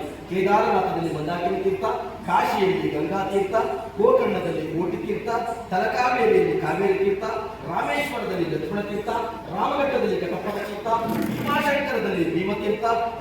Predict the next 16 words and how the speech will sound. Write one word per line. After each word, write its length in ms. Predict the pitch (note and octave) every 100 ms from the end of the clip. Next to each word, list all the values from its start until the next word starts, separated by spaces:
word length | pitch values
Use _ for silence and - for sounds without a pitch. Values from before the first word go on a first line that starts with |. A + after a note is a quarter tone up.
| F3
ರಾಮಚರದಿಂದ 680 | G#3+ D#4 - A#3+ F#3+ F3+ E3+ -
ಶರಾವತಿ, 520 | - - G3+ - - - - - E3+
ಪಾಪಾಪುರಗಿರಿಯಲ್ಲಿ 920 | F#3+ G#3+ F3+ - C4+ A#3 G#3+ F#3+ E3+
ವೇದಾವತಿ, 520 | E3 F3 G3+ G3+ - - - - -
ಮುಲ್ಲೇಶ್ವರದಲ್ಲಿ 800 | A3+ C4+ D4+ D4+ C#4 G#3 G#3 F#3
ಕುಮುದ್ವತಿ, 520 | E3+ F#3 - G#3+ A3 - - - -
ಯೋಗ 160 | G3 C#4 C#4+
ನರಸಿಂಹದಲ್ಲಿ 560 | C#4+ - B3+ A3+ G3 E3+
ಹೇಮಾವತಿ, 500 | E3+ G3 G#3 - - - - - -
ಧರ್ಮಸ್ಥಳದಲ್ಲಿ 720 | A3 C#4+ - D4 C4+ - G3 E3+ E3+
ನೇತ್ರಾವತಿ, 580 | - G#3+ G#3+ A3 G#3+ - - - - - - -
ಸುಬ್ರಹ್ಮಣ್ಯದಲ್ಲಿ 680 | A3+ A3 D#4 D4+ C4 A#3+ G3+ F#3
ಕುಮಾರತೀರ್ಥ, 640 | F3 - - A3 A#3+ B3 C#4 B3+ - -
ಕಟೀಲಿನಲ್ಲಿ 600 | G#3+ A3 C4 D4 - G#3+ F#3
ನಂದಿನಿ 320 | F3+ A3 A#3 A3+
ತೀರ್ಥ, 220 | A3+ A#3